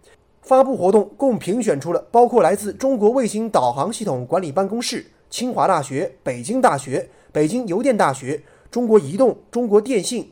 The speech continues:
高通、安谋等十四项国内外有代表性的领先科技成果。在发布活动上，还有微软、中科龙芯、灵犀科技、麒麟软件、天数智新等五家单位的成果，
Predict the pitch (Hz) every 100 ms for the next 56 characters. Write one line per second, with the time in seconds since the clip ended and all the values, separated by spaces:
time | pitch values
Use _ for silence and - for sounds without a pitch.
0 | - 247 240 240 254 - 294 285 233 175
1 | - - 127 123 - 220 233 180 120 -
2 | _ - 196 226 214 165 131 120 - 269
3 | 151 120 - 143 - 139 135 123 233 233
4 | - 202 160 127 - - _ _ - _
5 | _ - 190 175 190 202 151 160 151 101
6 | - _ _ 175 165 139 254 262 - -
7 | - _ 240 247 233 185 151 208 240 240
8 | - - _ 151 214 214 254 269 240 233
9 | - _ - 240 226 120 - 196 - -
10 | _ _ 269 277 262 262 185 233 170 214
11 | 226 _ _ _ 170 202 214 131 135 214
12 | 226 233 196 135 160 143 -